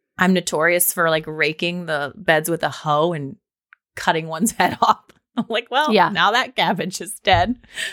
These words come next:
Speaker 1: Some get lost to pests. Um, but yeah, I would say on average, we probably put up about thirty heads for sauerkraut,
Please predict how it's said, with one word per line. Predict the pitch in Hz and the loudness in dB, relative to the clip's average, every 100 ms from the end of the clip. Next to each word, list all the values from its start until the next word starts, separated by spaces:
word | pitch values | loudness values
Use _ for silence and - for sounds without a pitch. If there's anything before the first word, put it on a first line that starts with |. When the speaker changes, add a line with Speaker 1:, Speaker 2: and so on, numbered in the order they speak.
| - - _ | -14 -20 _
Speaker 1:
Some | - - 208 | -4 0 2
get | 220 226 | 2 4
lost | 190 190 - | 2 2 0
to | - | -6
pests. | 156 - 196 180 185 180 - - - - - _ _ _ - | -10 -4 2 4 4 0 -8 -6 -4 -6 -10 _ _ _ 0
Um, | 190 175 165 160 156 160 165 _ _ _ _ _ _ _ - - _ - | 2 2 -2 -6 -12 -18 -20 _ _ _ _ _ _ _ -16 -16 _ -18
but | 165 185 190 180 - _ _ - | -2 2 2 0 -4 _ _ -4
yeah, | 247 254 | 2 2
I | 214 | 2
would | 254 233 | -2 -4
say | - | -2
on | 226 202 214 | 0 0 0
average, | 185 196 233 247 220 | 2 2 0 -4 -4
we | 208 | -6
probably | 202 - 190 190 202 | -6 -8 -8 -4 -6
put | 196 - 190 | -4 0 0
up | 190 | 0
about | 185 180 - | 0 0 0
thirty | - 196 196 202 | -2 0 0 -4
heads | 180 175 170 170 - - | -2 -2 -2 -2 -4 -2
for | - | 0
sauerkraut, | 165 160 151 170 - 254 254 | 0 2 2 0 -4 -4 -6